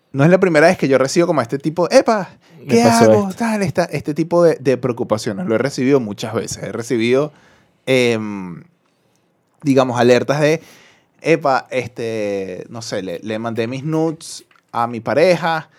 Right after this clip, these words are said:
Speaker 1: con la que llevo no sé cuánto tiempo y esta persona quie-, eh, me está, eh, no sé, me está
Speaker 2: Extorsiona-,
Speaker 1: extorsionando
Speaker 2: extorsionando.
Speaker 1: para que va a publicar estas cosas, sí, yo no hago tal cosa, o solamente me está amenazando y ya como para verme mal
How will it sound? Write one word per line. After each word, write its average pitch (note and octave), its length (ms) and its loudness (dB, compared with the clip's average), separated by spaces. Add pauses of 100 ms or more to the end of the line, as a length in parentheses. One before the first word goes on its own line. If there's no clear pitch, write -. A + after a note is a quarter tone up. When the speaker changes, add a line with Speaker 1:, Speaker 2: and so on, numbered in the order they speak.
(300)
Speaker 1:
con B2+ 140 -2
la A#2+ 120 0
que A2+ 140 -6
llevo A#2 500 4
no B2 280 -12
sé A#2 200 -10
cuánto A#2 320 -4
tiempo F3 580 -4
y C3 120 -4
esta A#2 180 -8
persona B2+ 540 -6
quie-, C#3+ 340 2
eh, A#2+ 140 0
me A2+ 120 -6
está, A#2+ 680 0 (320)
eh, A2 280 -4
no A2 100 -12
sé, F#2 380 -8
me F#2 120 -14
está G#2+ 200 -4
Speaker 2:
Extorsiona-, - 20 -4
Speaker 1:
extorsionando F#2+ 40 -8 (640)
Speaker 2:
extorsionando. F3+ 80 -2
Speaker 1:
para C3+ 200 2
que B2 160 -2
va A2+ 120 0
a A2+ 100 -6
publicar C3+ 420 -2
estas C3+ 240 -6
cosas, F3 380 -4
sí, E3 280 0
yo D3 160 -4
no B2 100 -4
hago B2 220 -4
tal B2 240 -6
cosa, D#3 460 2
o A2+ 80 0
solamente A2+ 540 -6
me B2+ 80 -10
está - 160 -8
amenazando A2+ 500 -4
y A2 60 -2
ya A#2 160 0
como A#2+ 260 -8
para G#2+ 200 -2
verme A2 300 -4
mal A2+ 340 -4